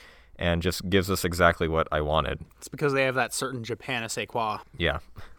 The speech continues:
Speaker 1: Like, Ken Watanabe has significance 'cause he's been researching Godzilla. The little girl has significance because she has a connection with Kong.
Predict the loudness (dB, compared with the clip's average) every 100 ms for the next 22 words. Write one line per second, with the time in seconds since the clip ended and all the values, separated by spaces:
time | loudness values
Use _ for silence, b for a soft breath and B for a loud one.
0 | b -20 0 2 6 6 8 8 10 10
1 | 8 4 4 2 2 2 0 0 -2 -2
2 | -2 -2 0 0 -2 0 0 0 0 2
3 | 2 0 b b b 0 6 8 8 8
4 | 10 8 6 2 2 0 2 0 0 -4
5 | -2 0 2 0 0 -4 -2 -4 -6 -2
6 | 4 6 6